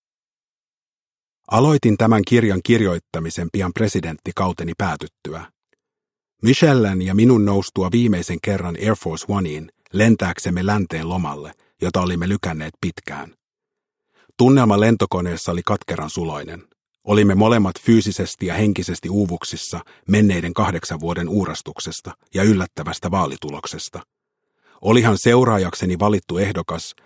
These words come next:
joka edusti kaikessa täysin vastakkaista näkemystä kuin me. Mutta juostuamme oman osuutemme viestistä loppuun, koimme mielihyvää siitä, että olimme tehneet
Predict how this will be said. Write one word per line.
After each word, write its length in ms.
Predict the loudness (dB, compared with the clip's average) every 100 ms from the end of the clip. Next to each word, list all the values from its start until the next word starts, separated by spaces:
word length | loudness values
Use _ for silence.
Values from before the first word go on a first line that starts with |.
| _ -8
joka 200 | -2 2
edusti 300 | 2 0 -2
kaikessa 460 | 0 2 2 -2 -6
täysin 360 | 0 2 2 0
vastakkaista 680 | -2 -2 -6 -8 -8 -6 -6
näkemystä 480 | -4 -6 -8 -10 -10
kuin 220 | -8 -6
me. 180 | -8 -10 _ _ _ _ _ _ _ _ _ _ -8
Mutta 240 | -4 2
juostuamme 600 | 6 6 4 2 0 2
oman 280 | 4 4 4
osuutemme 540 | 4 4 2 0 -4 0
viestistä 520 | 0 0 -6 -4 0
loppuun, 560 | 0 -2 -10 -10 -10 -16 _ _ _
koimme 300 | 2 4 6
mielihyvää 580 | 6 6 4 0 -6 -8
siitä, 460 | -4 -4 -4 -10 -16 _ -8
että 220 | -4 0
olimme 220 | 2 2 0
tehneet 320 | -2 -2 -6